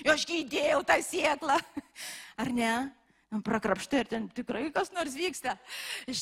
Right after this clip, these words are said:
to. <laughs> Tau, jinai įsėd-, įdedi į žemę, tada jinai dar turi supūti. Įsivaizduoju, kiek laiko.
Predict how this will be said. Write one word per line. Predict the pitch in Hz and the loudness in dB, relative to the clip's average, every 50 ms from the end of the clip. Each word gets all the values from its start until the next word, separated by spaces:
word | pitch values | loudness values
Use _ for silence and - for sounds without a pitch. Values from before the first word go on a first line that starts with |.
| - 277 | -2 -2
to. | 269 220 - - - - 160 - - 349 320 - 277 262 - - - | -2 -2 0 -2 -2 -2 -2 -2 -2 -4 -4 -4 -6 -6 -6 -6 -12
<laughs> | - - - - - _ _ _ _ _ _ _ _ _ - | -18 -20 -20 -20 -20 _ _ _ _ _ _ _ _ _ 2
Tau, | - 539 539 370 262 214 208 - - - _ _ | 4 6 6 6 4 2 -2 -8 -16 -20 _ _
jinai | - 320 339 359 370 381 359 330 | 2 4 4 4 4 2 0 -2
įsėd-, | 277 - - - 302 240 226 233 - - 294 320 | -2 -4 -4 -4 -2 0 0 -2 -2 -2 -2 0
įdedi | 311 330 254 226 233 220 | 0 0 0 -2 -4 -6
į | 185 160 160 | -6 -6 -6
žemę, | 175 170 156 156 185 233 277 262 - | -6 -4 -2 -2 0 0 0 -2 -4
tada | 233 214 202 254 | -6 -8 -8 -8
jinai | 262 247 254 262 269 226 | -8 -6 -6 -6 -4 -2
dar | 262 254 254 247 | -2 -2 -2 -2
turi | - 269 254 226 196 262 | -4 -4 -4 -4 -6 -6
supūti. | - - - - 330 339 - _ - 415 427 427 453 494 539 - - - 571 554 - - _ _ _ _ _ _ _ _ _ 480 | -6 -6 -6 -6 -6 -8 -8 _ -6 -4 -2 -2 -2 -2 -4 -6 -8 -8 -8 -8 -10 -12 _ _ _ _ _ _ _ _ _ _
Įsivaizduoju, | 466 - 480 453 415 381 392 427 440 - 359 | -20 -16 -12 -12 -10 -10 -8 -10 -8 -8 -10
kiek | 320 - 349 | -10 -8 -10
laiko. | 381 427 440 | -10 -10 -12